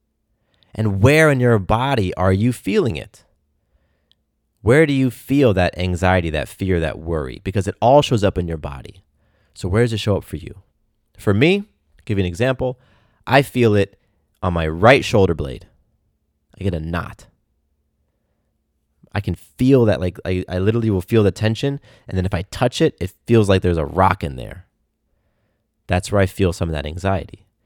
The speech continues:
It also shows up for me in sweaty armpits. They'll start sweating like crazy when I'm feeling anxious. Another question for you to ask yourself,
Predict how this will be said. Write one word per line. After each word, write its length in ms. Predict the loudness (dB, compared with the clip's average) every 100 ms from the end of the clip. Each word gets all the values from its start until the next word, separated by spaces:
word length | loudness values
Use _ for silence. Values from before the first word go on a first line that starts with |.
| _ _
It 120 | 4
also 260 | 6 6 2
shows 240 | 2 0
up 140 | 0
for 100 | -2
me 320 | -2 0 -2 -2
in 160 | -4 -4
sweaty 300 | -4 -2 -2
armpits. 560 | -4 -8 -14 -16 _ _ _ _ _ _ _ _ _ _
They'll 100 | -16
start 220 | -4 -4 -4
sweating 340 | -2 -2 0
like 160 | -4 -2
crazy 400 | -4 -4 -6 -10
when 120 | -8
I'm 80 | -8
feeling 260 | -4 -6 -6
anxious. 440 | -10 -14 -18 -20 _ _ _ _ _ _ _ _ _ _ _ _ _ _ _ _ _
Another 300 | 0 2 2
question 340 | 2 2 2 -2
for 100 | -2
you 40 |
to 100 | 0
ask 240 | -2 -6
yourself, 440 | -8 -8 -6 -6